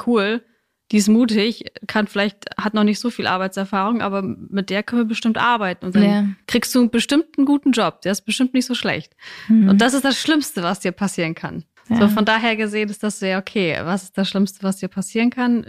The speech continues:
Speaker 1: Genau das. Und that's it. Und wenn man so eine schwierige Phase durchmacht und sich fragt, fuck, wie wird das eigentlich alles? Dann muss man sich das auch mal so ein bisschen vor Augen halten. Das ist das Schlimmste, was mir passieren kann. Also eigentlich, I'm fine, I'm just
Speaker 2: Mhm.
Speaker 1: doing fine. Man muss sich da so ein bisschen auch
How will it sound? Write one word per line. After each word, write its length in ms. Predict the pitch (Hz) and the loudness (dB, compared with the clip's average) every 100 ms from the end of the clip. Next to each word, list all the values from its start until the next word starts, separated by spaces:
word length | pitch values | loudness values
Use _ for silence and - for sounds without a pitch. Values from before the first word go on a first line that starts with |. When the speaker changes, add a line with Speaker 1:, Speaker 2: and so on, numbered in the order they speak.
| - | -8
Speaker 1:
Genau 360 | 196 196 175 | 0 2 2
das. 300 | 175 143 151 - | 0 -4 -6 -2
Und 220 | 196 185 | -2 0
that's 200 | 185 - | -4 -4
it. 100 | 175 - - - - | -6 -8 -20 -20 0
Und 220 | 208 190 | 0 2
wenn 240 | 180 208 247 | 2 2 4
man 220 | 247 226 | 2 0
so 60 | 214 | -2
eine 180 | 220 214 | -4 -4
schwierige 460 | - 233 226 196 190 | -4 -2 -2 -2 -4
Phase 320 | 214 214 196 | -4 -2 -2
durchmacht 500 | 208 262 254 190 180 | 0 0 -2 -4 -4
und 80 | 196 | -6
sich 120 | 190 | -6
fragt, 220 | - 190 | -6 -8
fuck, 220 | - 208 - | -8 -10 -6
wie 120 | 185 | -4
wird 160 | 226 240 | -4 -4
das 120 | - | -6
eigentlich 380 | 165 180 180 180 | -2 -2 -2 -4
alles? 280 | 185 220 - _ - - | -2 -2 -4 _ -20 -8
Dann 120 | - 202 | 2 4
muss 140 | 226 | 4
man 100 | 240 220 | 2 2
sich 100 | 220 | 0
das 160 | 220 | -4
auch 140 | - 208 | -4 0
mal 140 | 220 | 0
so 100 | 202 | 0
ein 80 | 202 | 0
bisschen 260 | 208 - 208 | -2 -2 -2
vor 160 | 196 - | -2 -2
Augen 280 | 220 233 | 0 0
halten. 580 | 185 180 180 208 240 233 _ - | 0 -4 -2 0 2 0 _ -4
Das 160 | 196 | -4
ist 120 | - - | -2 -4
das 100 | 196 | -2
Schlimmste, 400 | - 240 - 220 | 0 0 0 -6
was 140 | 220 | -4
mir 80 | 214 | -4
passieren 380 | 208 208 - 220 | -4 -8 -4 -4
kann. 180 | 196 180 | -4 -6
Also 180 | 185 175 | -6 -6
eigentlich, 480 | 175 208 220 202 - | -4 -4 -4 -6 -2
I'm 200 | 202 196 | 0 0
fine, 460 | - 214 214 165 175 | 0 0 0 -2 -2
I'm 160 | 180 | -2
just 180 | 214 202 | 2 4
Speaker 2:
Mhm. 40 | 190 | 4
Speaker 1:
doing 220 | 202 196 | 2 0
fine. 340 | - 208 196 165 | -2 -2 -2 -2
Man 100 | 180 | -6
muss 140 | 180 | -6
sich 120 | 196 190 | -12 -10
da 100 | 190 | -8
so 80 | 190 | -6
ein 60 | |
bisschen 240 | 196 - 196 | -8 -8 -8
auch 200 | 185 | -8